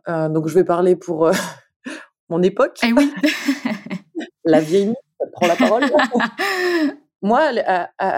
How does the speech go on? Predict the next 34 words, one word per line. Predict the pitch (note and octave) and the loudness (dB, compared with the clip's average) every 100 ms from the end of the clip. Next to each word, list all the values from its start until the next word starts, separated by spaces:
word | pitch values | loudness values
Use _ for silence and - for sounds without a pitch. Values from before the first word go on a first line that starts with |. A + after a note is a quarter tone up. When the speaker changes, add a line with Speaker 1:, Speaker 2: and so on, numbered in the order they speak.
| F#3+ | 2
Speaker 1:
à | |
l'époque, | G#3 G3+ G3+ A#3+ | 2 0 -2 -2
si | - F#3 | -6 -16
tu | - F#3 | -10 -6
veux, | F#3+ G#3 A3+ | 0 2 2
enfin | A3 D3 | 0 -4
bon, | D3+ D3+ | -6 -8
c'était | - - | -10 -4
il | D#3+ | -2
y | |
a | C#3+ | -2
quand | D#3 | -6
même | D#3 | -6
dix | D#3+ F#3 | -4 -2
ans, | F#3 | -4
hein, | E3 _ _ _ _ _ - | -6 _ _ _ _ _ -4
les | F3+ F3 E3 E3+ | 0 2 2 4
réseaux | F3 F#3 G3+ | 4 4 2
sociaux | G#3+ G3+ A#3 A#3+ A#3+ | 2 0 4 4 4
n'existaient | G3+ E3+ F3 F#3 | 2 -2 -2 0
pas | E3+ G#3+ | 2 4
autant, | G3+ G#3 G#3 | 2 0 0
n'avaient | G3+ D#3+ | 0 0
pas | D#3+ F#3+ | 0 0
autant | F3+ F3+ F#3 | -2 -4 -6
de, | D#3+ D#3 D3+ D3+ _ _ _ _ _ - | -4 -4 -6 -10 _ _ _ _ _ -2
d'importance, | F#3+ G#3 G#3 G3+ - G#3 A#3+ - | -2 0 -2 -4 -2 -2 -2 -4
je | E3+ | -4
dirais. | D#3 E3 E3+ F#3 B3 _ - _ - | -4 -4 -2 -4 -4 _ -20 _ -2
Donc, | F3+ A3+ A3+ A3 | 2 4 4 2
euh, | G3+ G3+ G3+ | 4 4 4
nous, | G3+ A#3 | 2 2
on | C#4+ B3+ | 2 2
l'a, | F#3+ F3+ | 4 2